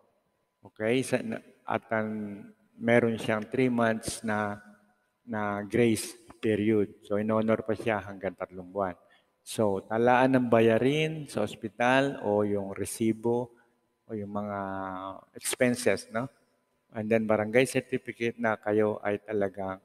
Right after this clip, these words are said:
indigent, saka isang valid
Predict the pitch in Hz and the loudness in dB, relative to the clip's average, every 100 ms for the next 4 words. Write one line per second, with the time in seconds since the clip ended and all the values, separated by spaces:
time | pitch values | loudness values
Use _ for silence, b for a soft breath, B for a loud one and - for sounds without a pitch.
0 | _ 113 92 92 92 104 95 - 113 - | _ -14 -6 -4 -4 -4 -6 -8 -10 -6
1 | 95 101 - 101 98 98 b b _ - | -6 -6 -2 -2 -2 -6 b b _ -4
2 | 110 101 101 98 95 | 2 4 4 2 0